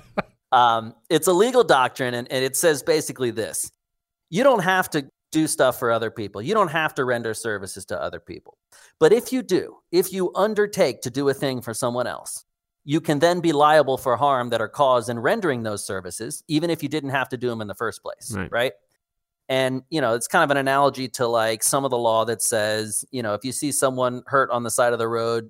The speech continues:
Speaker 1: you don't have to help 'em. But if you do help 'em, you can't make it worse. You can get in trouble if you make it worse. And this is kinda like that. Um, and it could become relevant here, right? Because by,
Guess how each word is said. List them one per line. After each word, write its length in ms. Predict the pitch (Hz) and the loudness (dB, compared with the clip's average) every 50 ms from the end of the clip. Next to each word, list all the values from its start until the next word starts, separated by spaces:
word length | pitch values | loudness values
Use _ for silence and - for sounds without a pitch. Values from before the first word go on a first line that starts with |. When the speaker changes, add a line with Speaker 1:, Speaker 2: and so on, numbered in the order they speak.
| _ _ | _ _
Speaker 1:
you 100 | 131 123 | -6 -4
don't 120 | 120 117 | -2 0
have 160 | 117 113 107 - | 0 -2 -2 -2
to 100 | 104 98 | -2 0
help 220 | 127 123 123 - | 0 0 0 0
'em. 200 | 131 131 131 127 - _ _ _ _ _ _ | -2 -2 -2 -6 -10 _ _ _ _ _ _
But 300 | - 117 110 110 107 - - | 0 2 2 2 -2 -2 -4
if 220 | 127 120 120 - | -4 -4 -2 -4
you 100 | 120 113 | -6 -4
do 220 | 107 170 240 233 | -2 0 2 4
help 260 | 156 135 123 113 - 131 | 4 4 4 2 2 -2
'em, 140 | 123 123 | -2 -2
you 100 | 110 110 | -6 -8
can't 240 | - - 175 - - | -4 -2 -2 0 0
make 140 | 151 143 135 | 0 0 0
it 80 | 127 107 | 0 -2
worse. 320 | 120 95 - - - - | -2 -4 -4 -8 -12 -10
You 100 | 135 135 | -10 -8
can 80 | 131 139 | -4 -2
get 140 | 143 143 139 | -2 -2 -2
in 80 | 131 | -4
trouble 320 | - - 160 151 131 131 131 | 0 2 2 2 2 2 -2
if 140 | 120 - 120 | -2 -4 -6
you 80 | 117 | -6
make 160 | 110 110 104 | -6 -6 -6
it 100 | 101 92 | -6 -8
worse. 400 | 85 87 - - - - - - _ _ _ _ _ | -8 -10 -12 -12 -12 -14 -14 -14 _ _ _ _ _
And 160 | - 131 156 | -2 2 2
this 140 | 214 226 - | 2 2 2
is 80 | 208 - | 0 -2
kinda 260 | - - 190 170 151 | 0 2 4 4 6
like 240 | 139 127 113 104 - | 4 4 2 2 -2
that. 220 | 110 92 62 - - _ _ - _ _ _ _ _ _ _ - | -4 -4 -4 -8 -12 _ _ -20 _ _ _ _ _ _ _ 0
Um, 340 | 117 117 113 110 113 117 - | 2 2 4 2 0 -2 -2
and 120 | - 165 196 | -2 -2 -2
it 80 | 190 | -2
could 120 | - 294 254 | -2 -4 -4
become 280 | 285 196 - 247 226 | -4 0 0 2 2
relevant 380 | 202 220 247 269 240 160 143 110 | 4 4 4 4 4 2 2 0
here, 240 | 117 123 113 101 101 | -2 -4 -2 -2 0
right? 260 | 110 113 139 160 - | 2 2 0 0 -2
Because 460 | 135 139 131 - 147 135 135 131 117 | -6 -8 -4 0 2 2 2 2 2
by, 480 | - 147 135 127 123 127 123 127 131 | 2 2 4 4 4 2 0 0 -4